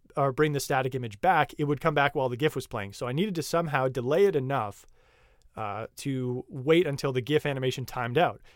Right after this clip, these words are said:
And so what I did was I essentially stacked eighteen more button presses after that and bound that key press to a button that wa-, that doesn't exist. It's F twenty. And so my,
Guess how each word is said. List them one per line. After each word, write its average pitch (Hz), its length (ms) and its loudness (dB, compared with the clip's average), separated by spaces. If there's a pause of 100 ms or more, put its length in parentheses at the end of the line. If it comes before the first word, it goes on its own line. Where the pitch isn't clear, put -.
(520)
And 143 140 -2
so 170 80 6
what 175 160 6
I 160 80 6
did 214 160 8
was 165 180 4
I 139 80 4
essentially 170 380 -2
stacked - 500 2 (240)
eighteen 170 460 0
more 151 200 4
button 143 300 2
presses 131 520 -4 (180)
after 156 340 4
that 107 280 -4 (460)
and 131 360 -4 (880)
bound 151 340 2
that 135 240 0
key 156 160 -4
press 135 280 0
to 139 120 0
a 127 40 0
button 135 260 -2
that - 140 -10
wa-, 127 260 -2
that 160 240 -2
doesn't 156 240 2
exist. 123 320 -6
It's - 100 -14
F 143 180 -2
twenty. 107 380 -8 (420)
And 131 80 -6
so 160 140 4
my, 151 320 0